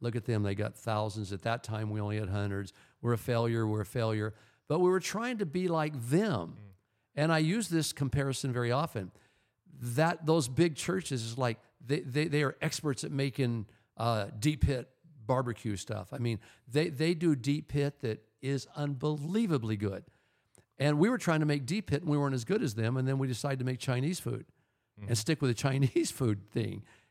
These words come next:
Speaker 1: And then we became successful in our own right. So sometimes even in businesses, I've often said, in the business world, you're either in incline,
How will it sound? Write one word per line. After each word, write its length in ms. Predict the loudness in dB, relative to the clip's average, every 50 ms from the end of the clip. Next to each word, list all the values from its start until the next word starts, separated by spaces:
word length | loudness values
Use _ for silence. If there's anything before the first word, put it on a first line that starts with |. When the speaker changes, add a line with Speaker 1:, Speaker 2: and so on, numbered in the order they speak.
| _
Speaker 1:
And 140 | 2 2 4
then 80 | 4 4
we 100 | 4 2
became 320 | 2 0 0 0 0 0
successful 560 | -2 -4 -4 -4 -4 -4 -4 -4 -4 -2 0
in 60 | 0
our 160 | 0 2 2 0
own 120 | 2 2
right. 360 | 0 0 0 -2 -2 -4 -8 -14 _ _ _ _ _ _ _
So 180 | -4 0 0 0
sometimes 480 | 2 0 -2 0 0 2 0 0 0
even 180 | 0 0 0 0
in 60 | 0
businesses, 480 | 2 2 2 2 2 0 -2 -4 -2 -2
I've 160 | -2 0 0
often 260 | 0 -2 -2 -4 -4
said, 360 | -4 0 0 0 0 0 -4 -10 _ _ _ _ _ _ _ _ _ _ _ _ _ _ _ _ _ _ _ _
in 100 | 4 4
the 80 | 4 6
business 340 | 8 8 8 8 4 2 2
world, 380 | 0 0 0 -2 -4 -10 -14 _ _ _ _ _ _ _ _
you're 240 | 0 2 4 4 4
either 300 | 4 2 2 2 2 4
in 300 | 4 4 4 2 0 -4 -8 _ _ _ _ _
incline, 760 | -2 0 0 0 0 0 0 2 2 2 0 0 -2 -6